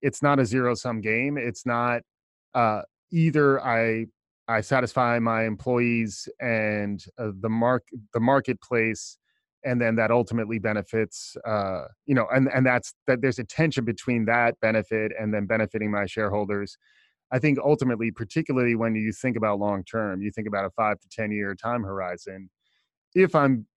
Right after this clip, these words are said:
being good to, uh, my customers and the marketplace, and they know that I'm a fair actor and I have, uh, you know, a sense of, uh, purpose that resonates there, um,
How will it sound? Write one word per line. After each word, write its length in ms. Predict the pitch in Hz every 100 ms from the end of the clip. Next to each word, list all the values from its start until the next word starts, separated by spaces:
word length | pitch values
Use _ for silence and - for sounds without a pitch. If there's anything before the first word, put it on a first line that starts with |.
| _ _ 107
being 440 | 131 156 147 131
good 300 | 113 139 135 -
to, 460 | 123 120 113 113 104 - 113
uh, 280 | 104 95 78 - -
my 200 | 110 101
customers 640 | - 147 - 131 123 113 113
and 120 | 104
the 60 |
marketplace, 1040 | 104 135 123 127 - 120 110 104 - - - -
and 440 | 117 107 101 104
they 160 | 117 131
know 240 | 117 120
that 140 | 117 107
I'm 160 | 104
a 60 | 104
fair 280 | - 110 101
actor 520 | 101 98 - 104 101
and 100 | 98
I 60 | 98
have, 320 | 104 98 92 _ -
uh, 220 | 107 98 92 _ _ _ _ _ _
you 100 | 123
know, 180 | 104 90 -
a 60 | 117
sense 440 | - 117 104 -
of, 360 | 117 107 101 87 - -
uh, 260 | 110 95 92
purpose 720 | - 131 120 117 107 - - _ _ _ 113
that 180 | 107 104
resonates 540 | 113 113 117 107 92
there, 500 | 113 123 110 104 95 - _ _ _ _ -
um, 400 | 104 95 90